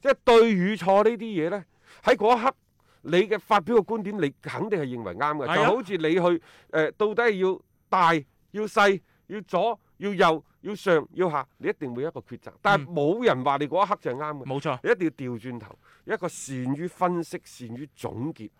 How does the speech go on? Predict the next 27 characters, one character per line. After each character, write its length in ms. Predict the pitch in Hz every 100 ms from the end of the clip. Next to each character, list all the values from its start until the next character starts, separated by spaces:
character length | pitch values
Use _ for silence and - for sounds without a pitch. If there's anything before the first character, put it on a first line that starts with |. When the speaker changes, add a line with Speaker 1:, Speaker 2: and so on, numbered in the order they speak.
| -
Speaker 2:
係， 240 | 131 110 - _
最 160 | 165 170
緊 100 | 185
要 140 | 185
總 240 | 233 127 160
結， 140 | 127
Speaker 1:
同 140 | - 185
埋 100 | 170
呢， 120 | 220
Speaker 2:
前 20 |
事 60 | 151
不 80 | 175
忘 260 | 165 110
啊 60 | 139
嘛。 80 | 143
Speaker 1:
一 60 | -
定 140 | 185 170
要 20 |
用 160 | 165 151 _
動 380 | - 156 151 151
態 320 | 143 151 147
嘅 180 | 131 143
眼 280 | 131 104 156
光 260 | 160 160 139
去 80 |
看 280 | 113 95 98
待 100 | 87